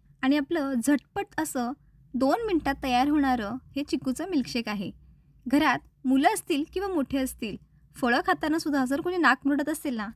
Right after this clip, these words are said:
तर असं मिल्कशेक एकदा नक्की करून बघा. यावर मी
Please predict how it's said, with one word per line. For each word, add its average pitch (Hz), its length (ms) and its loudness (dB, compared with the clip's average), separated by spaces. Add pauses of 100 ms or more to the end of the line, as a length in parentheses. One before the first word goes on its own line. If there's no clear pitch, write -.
तर 294 60 -4
असं 269 260 2
मिल्कशेक 294 360 -2
एकदा 233 240 -2 (100)
नक्की 294 320 -2
करून 98 300 -6
बघा. - 200 -8 (1080)
यावर 254 320 2
मी 330 180 2